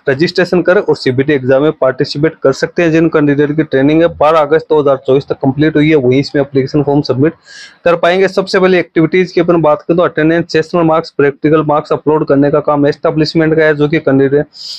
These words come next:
Establishment है चौदह आठ दो हज़ार चौबीस से लेकर अट्ठाईस आठ दो हज़ार चौबीस, यानी पन्द्रह दिन के अंदर अंदर ये काम करना establishment को बहुत जरूरी है। क्योंकि यदि आप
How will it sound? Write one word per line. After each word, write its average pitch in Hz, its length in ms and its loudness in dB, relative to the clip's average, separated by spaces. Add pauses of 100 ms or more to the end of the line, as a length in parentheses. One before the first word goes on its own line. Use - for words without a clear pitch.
(120)
Establishment 160 720 0
है 170 60 0
चौदह 165 280 0
आठ 156 160 2
दो 160 160 2
हज़ार 143 180 2
चौबीस 143 320 0
से 170 60 2
लेकर 160 200 2
अट्ठाईस 151 440 -2
आठ 143 160 -2
दो 147 140 0
हज़ार 135 280 0
चौबीस, 135 240 0
यानी 156 120 0
पन्द्रह 151 320 0
दिन 143 200 0
के 139 60 0
अंदर 131 240 0
अंदर 135 220 0
ये 147 120 0
काम 143 240 -2
करना 135 260 0
establishment 139 680 -2
को 139 100 0
बहुत 131 320 -2
जरूरी 135 420 0
है। 147 80 0
क्योंकि 156 340 0
यदि 147 120 2
आप 156 160 0